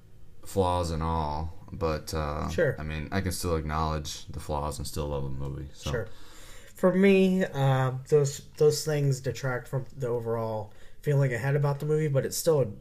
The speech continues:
Speaker 2: a, a great film. I'd highly recommend it. Um, if you were like me and you didn't like the first one, give the second one a try, because while it does continue the story and it does harken to the first one, uh, you don't need to have seen the first one. The second one is so much better.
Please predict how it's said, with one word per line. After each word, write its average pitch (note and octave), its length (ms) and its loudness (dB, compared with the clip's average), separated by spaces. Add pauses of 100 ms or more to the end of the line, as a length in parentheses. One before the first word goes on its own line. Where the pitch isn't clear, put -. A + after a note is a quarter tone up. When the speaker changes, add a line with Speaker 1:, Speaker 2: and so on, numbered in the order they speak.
(140)
Speaker 2:
a, B2 80 -2
a - 20 -2
great A2+ 340 2
film. B2+ 380 0 (320)
I'd A2 160 -4
highly B2 300 2
recommend A2+ 500 0
it. A2+ 240 0 (240)
Um, A2 220 -8
if A2 220 -8
you A#2+ 140 -2
were A2+ 140 2
like A#2+ 280 -2
me A2 380 -4 (380)
and A2+ 100 -4
you G#2+ 80 -4
didn't A#2 220 0
like A#2+ 180 -4
the A#2+ 60 -4
first A#2 320 -4
one, A2+ 300 -6
give A#2 140 -4
the A2+ 80 -6
second B2 240 -4
one A2 120 -4
a A2 40 -4
try, C#3 300 2
because A2 520 -2 (580)
while C3 260 4
it B2+ 80 2
does D#3 180 2
continue F3 340 2
the F3 100 0
story E3 320 6
and C#3+ 100 2
it C3 60 0
does C#3+ 180 2
harken C#3+ 340 0
to D3 60 0
the C#3+ 100 2
first C#3+ 280 0
one, C#3 360 2 (300)
uh, A#2 80 -4
you A2+ 160 -4
don't A#2+ 200 -2
need C3 220 0
to C#3 60 0
have C3+ 140 4
seen C#3+ 200 -2
the C3+ 60 0
first C#3 300 -2
one. C#3+ 240 -2 (520)
The C3+ 60 -6
second C#3 300 0
one C3+ 100 2
is A2 100 -2
so B2+ 300 0
much A2+ 300 -6
better. G#2+ 340 -8